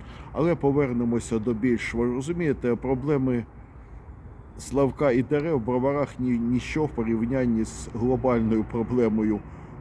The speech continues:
потепління. Ну, якщо потепління, то треба вітати. Якщо попередники Трампа боролися, то, значить, ми будемо боротися за потепління разом з Трампом.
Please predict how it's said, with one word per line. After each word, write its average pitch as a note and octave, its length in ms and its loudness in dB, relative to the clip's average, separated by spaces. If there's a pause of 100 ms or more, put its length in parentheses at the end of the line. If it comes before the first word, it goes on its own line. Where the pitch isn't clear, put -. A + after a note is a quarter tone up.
потепління. A#2+ 840 2
Ну, C3+ 120 2
якщо D3+ 220 0
потепління, D#3 540 0
то C3 140 0
треба C3 340 2
вітати. G#2+ 540 -2
Якщо A#2 280 -2
попередники C3 640 -2
Трампа C3+ 380 -2
боролися, B2 760 -2 (560)
то, D#3+ 120 -2
значить, C#3 480 -2
ми B2+ 140 0
будемо A#2 320 2
боротися A#2+ 520 0
за G#2 180 0
потепління G2 680 -4
разом F#2+ 320 -2
з - 100 -12
Трампом. F2+ 460 -6